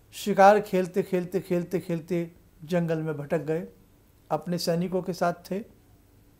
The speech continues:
जंगल में भटक गए, अकेले रह गए। रात भर, दिन भर भटकते रहे, रात भर भटकते रहे, समझ में नहीं आया। आज भी विश्व में ऐसे ऐसे घने जंगल हैं कि व्यक्ति एक बार मार्ग भटक जाए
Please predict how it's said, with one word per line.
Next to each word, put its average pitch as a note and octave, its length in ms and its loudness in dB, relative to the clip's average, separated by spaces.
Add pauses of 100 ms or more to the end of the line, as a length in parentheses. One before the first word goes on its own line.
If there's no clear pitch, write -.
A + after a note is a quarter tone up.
(1080)
जंगल G3 340 4
में G3 140 4
भटक D#3+ 220 4
गए, G3+ 180 4
अकेले F3+ 360 4
रह F#3 120 6
गए। G3 220 0 (800)
रात F#3 420 6
भर, D3 380 4 (880)
दिन F#3+ 260 4
भर A3+ 160 10
भटकते F#3 500 2
रहे, F#3+ 260 6
रात F3+ 200 4
भर F3+ 200 4
भटकते E3 480 -2
रहे, F3+ 280 0 (280)
समझ F#3+ 280 2
में B3 180 6
नहीं G3+ 120 6
आया। F3+ 380 6 (720)
आज E3 260 2
भी E3+ 440 0 (340)
विश्व F3 400 2
में F#3+ 160 4
ऐसे F3 320 2
ऐसे F3+ 200 0
घने E3 300 0
जंगल D#3+ 360 2
हैं F3 320 -2 (920)
कि F#3+ 60 0
व्यक्ति F3 340 -2
एक E3+ 180 2
बार E3+ 240 4
मार्ग E3 280 2
भटक D3 260 -2
जाए E3+ 360 2